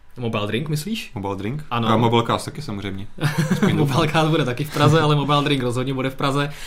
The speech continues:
Speaker 1: a ten bude zhruba asi na konci ledna.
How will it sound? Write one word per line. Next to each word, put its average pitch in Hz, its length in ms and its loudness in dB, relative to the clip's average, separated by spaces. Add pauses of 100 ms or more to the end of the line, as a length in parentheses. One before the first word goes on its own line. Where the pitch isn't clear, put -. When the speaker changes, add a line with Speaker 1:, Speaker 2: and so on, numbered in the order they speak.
(200)
Speaker 1:
a 117 400 2
ten 120 220 0
bude 120 200 2
zhruba 113 260 0
asi 107 220 -4
na 101 100 -4
konci 101 300 -8
ledna. 92 340 -6